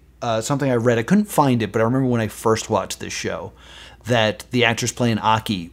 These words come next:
was having Blood Drive parties where you could watch Blood Drive with her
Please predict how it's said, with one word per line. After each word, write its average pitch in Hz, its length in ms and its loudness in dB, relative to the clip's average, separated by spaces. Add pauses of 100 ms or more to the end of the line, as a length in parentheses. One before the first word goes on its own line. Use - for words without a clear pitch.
was 113 180 -2
having 101 680 -2
Blood 107 300 4
Drive 92 360 2
parties - 680 -4 (520)
where 113 140 2
you 107 120 -2
could 104 200 -6
watch 101 360 2
Blood 92 220 0
Drive 90 400 -2
with 104 220 0
her - 360 -6